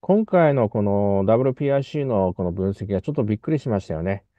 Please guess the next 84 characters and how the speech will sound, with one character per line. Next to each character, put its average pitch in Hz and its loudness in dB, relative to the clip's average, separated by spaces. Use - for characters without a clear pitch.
こ 110 -4
の 101 0
今 127 0
見 120 -2
て 110 0
い 95 -4
た 101 -4
だ 92 0
い 90 -4
た 90 -4
通 95 -2
り、 90 -4
こ 92 -6
の 85 -4
自 92 -8
動 160 2
車 160 -4
の 156 -2
シ - -6
ェ 165 0
ア 135 -2
が 98 0
ど 92 -2
ん 92 -4
ど 90 -4
ん - -10
増 185 0
え 180 0
て 82 -6
る。 98 -6
で、 113 -4
こ 113 -2
の 113 2
実 131 -2
際 196 4
の 190 0
こ 190 0
の 170 2
自 143 -2
動 190 0
車 190 -4
の 165 -2
触 165 -6
媒 190 4
用 190 2
の 175 0
需 156 0
要 185 2
も 185 0
で 107 -4
す - -12
ね、 95 -4
こ 117 -2
の 104 2
二 127 2
千 214 0
二 165 2
十 214 2
年 190 0
か 131 -6
ら 113 -2
の 98 -2
こ 101 -4
れ 90 2
デ 101 0
ー - -4
タ 101 0
で 104 -2
す - -16
け 87 -4
ど 85 -4
も、 95 -2
年 143 0
々 180 0
こ 160 0
う - -
増 220 2
え 220 -2
て 175 -2
る 95 -2
ん - -10
で 76 -10
す - -20
ね。 113 -2